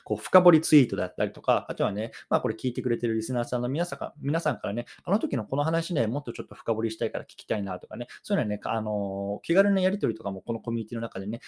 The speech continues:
あの、やりたりしたらいいな、できたらなと思ってます。うん。で、あの、もう誰にでもこう入ってほしいっていうわけじゃなくて、本当にね、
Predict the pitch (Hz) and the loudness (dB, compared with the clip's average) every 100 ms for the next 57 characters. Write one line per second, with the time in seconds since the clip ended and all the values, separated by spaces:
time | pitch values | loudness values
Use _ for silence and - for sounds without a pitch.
0 | - - 95 101 104 110 98 95 - 107 | -14 -6 -4 0 0 0 -2 -4 -4 -2
1 | 95 - 120 104 101 101 _ 110 120 - | -2 -4 -4 -2 -4 -6 _ -8 -6 -2
2 | 98 104 110 - 107 - 107 - - - | -2 0 -4 -4 -12 -10 -10 -10 -12 -10
3 | 101 - _ _ _ _ _ _ 139 127 | -10 -10 _ _ _ _ _ _ 0 2
4 | 123 131 131 151 147 240 269 127 104 - | 4 2 4 4 8 8 8 4 2 -4
5 | - 135 - 107 123 110 - 110 104 101 | -4 -6 -6 -6 -6 -8 -4 -6 -4 -8
6 | 101 - 120 175 175 175 | -10 -12 -10 -6 -4 -4